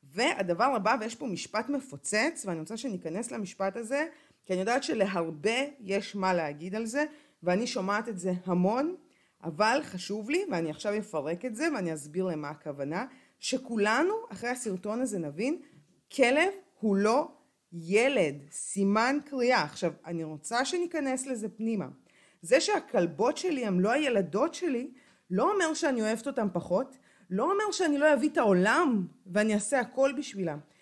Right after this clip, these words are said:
ממש לא. אבל מה שזה כן אומר, שאני יודעת לכבד את הטבע שלהם. ואני מבינה שהכלבות שלי הן כלבות. ובשונה ממני, בת אדם, אוקיי? או תינוקת, או ילדה,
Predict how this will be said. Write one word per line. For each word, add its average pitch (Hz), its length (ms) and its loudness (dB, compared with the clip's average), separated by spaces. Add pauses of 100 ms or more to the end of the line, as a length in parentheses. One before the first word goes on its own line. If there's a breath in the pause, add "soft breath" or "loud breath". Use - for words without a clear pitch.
(140 soft breath)
ממש 196 440 2
לא. 170 160 0 (180)
אבל 170 220 -2
מה 190 160 0
שזה 214 360 -2
כן 226 240 0
אומר, 208 380 2 (420 loud breath)
שאני 196 400 2
יודעת 208 800 0
לכבד 190 760 0 (260)
את 180 140 -8
הטבע 185 520 0
שלהם. 151 500 -2 (380 loud breath)
ואני 202 380 2
מבינה 220 440 2 (200)
שהכלבות 226 760 -2
שלי 269 380 -2
הן 240 140 -6
כלבות. 220 680 -2 (380 soft breath)
ובשונה 233 760 2
ממני, 302 560 2 (200)
בת 233 440 2
אדם, 202 500 2 (220)
אוקיי? 226 480 -4
או 220 180 2
תינוקת, 208 760 -2
או 202 100 -2
ילדה, 180 420 2